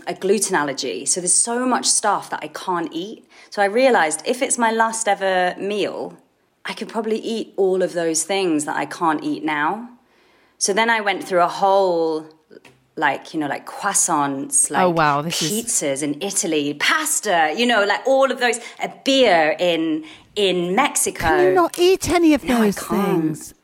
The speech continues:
Speaker 3: Oh my God, you can't eat pizza and pasta.
Speaker 2: When did you get diagnosed with being gluten intolerant?
Speaker 1: About five years ago now.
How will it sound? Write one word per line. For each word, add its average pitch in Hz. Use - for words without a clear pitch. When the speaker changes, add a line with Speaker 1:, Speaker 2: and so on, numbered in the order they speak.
Speaker 3:
Oh 302
my 330
God, 320
you 285
can't 285
eat 285
pizza 277
and 254
pasta. 220
Speaker 2:
When 320
did 381
you 359
get 302
diagnosed 277
with -
being 233
gluten 254
intolerant? 160
Speaker 1:
About 175
five 202
years 175
ago 143
now. 139